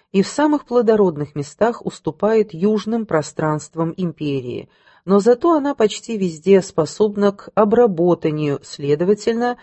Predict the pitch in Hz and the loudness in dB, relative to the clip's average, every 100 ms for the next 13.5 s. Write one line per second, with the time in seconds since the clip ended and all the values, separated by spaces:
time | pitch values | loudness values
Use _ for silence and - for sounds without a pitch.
0 | _ _ _ - 269 226 190 214 208 143 | _ _ _ -4 -4 0 4 4 2 -6
1 | - 185 170 175 165 139 156 160 151 - | -2 -2 0 -2 -2 -4 -2 -2 -4 -6
2 | 156 156 - - 185 226 233 135 127 - | -8 -10 -12 -6 -2 0 -2 -4 -8 -8
3 | 110 120 214 247 240 226 214 - _ - | -8 -4 0 0 2 2 0 -10 _ 0
4 | 208 208 226 175 196 226 240 240 _ - | 2 2 -4 4 6 6 2 -2 _ -4
5 | 220 208 226 226 220 _ - 269 285 269 | -2 0 0 0 -4 _ -6 -2 0 -2
6 | 226 226 190 160 123 143 185 151 147 151 | -2 0 2 0 2 0 0 -2 -6 -8
7 | 135 120 123 - _ _ - 156 151 - | -8 -6 -6 -8 _ _ -6 -4 -4 -4
8 | 175 233 294 233 - 123 - 147 120 - | -6 -2 -2 -2 -6 -10 -2 -2 -2 -12
9 | _ _ - 147 160 143 123 120 - 143 | _ _ -4 0 0 0 -6 -16 -6 -2
10 | 135 123 127 135 - 202 269 285 262 - | -2 -2 -6 -12 -4 -2 0 -2 -4 -6
11 | - 220 214 - - _ 226 277 302 277 | 0 2 2 -2 -20 _ -2 0 -2 -2
12 | 214 233 226 - 220 208 185 - 127 113 | 0 -2 -4 -4 -2 -2 -4 -4 -8 -10
13 | 135 196 254 254 | -4 -4 -4 -6